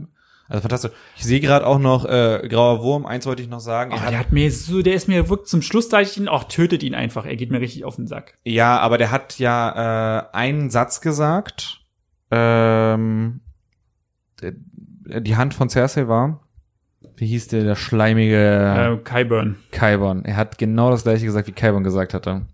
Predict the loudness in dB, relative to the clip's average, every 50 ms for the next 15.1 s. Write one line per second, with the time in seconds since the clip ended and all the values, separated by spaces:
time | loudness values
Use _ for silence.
0 | _ _ -4 -4 -2 -2 -4 -4 -4 -2 -2 -2 -2 -2 -2 -2 -2 -2 -2 -2
1 | 0 0 0 0 -2 -4 -4 -8 -12 _ _ _ _ _ _ _ _ _ 0 0
2 | 2 2 2 0 -2 -4 -4 -2 0 0 2 2 0 0 0 -2 -2 -2 -2 -2
3 | -2 0 0 -2 -2 -2 -2 -2 -4 -4 -2 0 0 -2 -2 -4 -10 -14 -14 -14
4 | -12 -12 -10 -10 -10 -10 -10 -10 -8 -4 -4 -2 0 0 0 0 -2 -4 -6 -10
5 | -14 -20 -20 -20 _ _ _ _ -2 2 2 4 4 2 2 0 -2 -4 -6 -6
6 | -2 0 0 0 0 0 -2 -2 -2 -2 -2 -2 -2 -2 -2 -2 -2 -4 -4 -4
7 | -4 -4 -2 -2 -2 -2 -2 -2 -4 -4 -4 -4 -4 -4 -4 -4 -4 -6 -8 -4
8 | -4 -2 -2 0 0 2 4 4 4 4 4 4 4 2 2 0 -2 -2 -4 -4
9 | -2 -2 -2 0 -2 -4 -6 -8 -12 -14 -16 -16 -18 -20 -18 -10 -6 -6 -4 -4
10 | -6 -6 -4 -4 -4 -4 -6 -6 -4 -4 -4 0 0 0 0 2 0 -2 -2 -6
11 | -6 -4 -2 -2 -2 -2 -2 -4 -4 -4 -4 -2 2 4 4 4 4 4 2 -2
12 | -4 -8 -14 -18 _ _ -4 -4 -4 -2 0 0 0 2 2 0 0 0 0 2
13 | 2 4 4 2 0 -4 -12 -8 -4 0 0 2 2 2 2 2 2 2 2 2
14 | 2 2 0 0 -2 -6 -8 -8 -6 -2 -2 0 2 2 2 2 2 0 -2 -2
15 | -4 -6